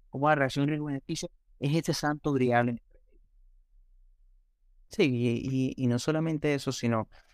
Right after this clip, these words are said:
Speaker 2: también, eh, o sea, el, el mismo, el, o sea, y, y lo dice muy bien acá en el, en el tweet,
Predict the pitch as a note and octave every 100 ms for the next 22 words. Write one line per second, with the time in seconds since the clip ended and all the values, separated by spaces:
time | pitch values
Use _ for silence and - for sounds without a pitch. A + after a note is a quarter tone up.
0 | - - A#2 A2+ A2+ A#2 C3 E3+ G3 _
1 | _ _ - _ - B2+ A#2 G#2+ G#2 G2+
2 | G#2+ G#2+ - - - - A#2 A#2+ G#2+ A2
3 | A2+ - A#2 A#2 C#3 - D#3+ D#3+ D3+ -
4 | C3+ B2 A#2 A2+ A2+ - - _ _ -
5 | B2 A#2 A#2 - B2+ - B2+ A#2 A#2 B2
6 | D#3+ D#3+ C#3 C#3 C#3 C#3+ C#3 B2+ A2+ A#2+
7 | A#2 A2+ D#3 C3+